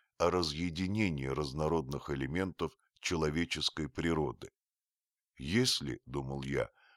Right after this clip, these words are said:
каждая из этих натур вселилась бы в отдельную плоть, жизнь освободилась бы от всего, что в ней есть невыносимого.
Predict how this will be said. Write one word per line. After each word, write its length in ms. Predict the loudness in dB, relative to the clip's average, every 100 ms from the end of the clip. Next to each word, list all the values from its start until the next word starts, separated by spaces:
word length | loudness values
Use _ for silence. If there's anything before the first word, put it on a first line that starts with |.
| _ 0
каждая 600 | 10 12 10 2 0 0
из 260 | 0 -2 0
этих 340 | -2 -2 -6
натур 420 | -4 -2 -2 -6
вселилась 600 | -4 -2 0 2 2 0
бы 160 | 0 0
в 80 | 2
отдельную 720 | 2 2 2 2 0 -4 -4
плоть, 540 | -4 0 0 0 -6 _ _ _ _ _ -10
жизнь 480 | -2 2 2 0 0 0
освободилась 880 | 2 2 2 4 2 4 2 2 2
бы 240 | 0 0 -2
от 160 | -4
всего, 520 | -2 0 2 4 4
что 280 | 2 0 -2
в 80 | 0
ней 280 | 0 0 0
есть 520 | 2 0 0 -8 -6
невыносимого. 1080 | -2 0 2 0 0 0 -2 -2 -4 -4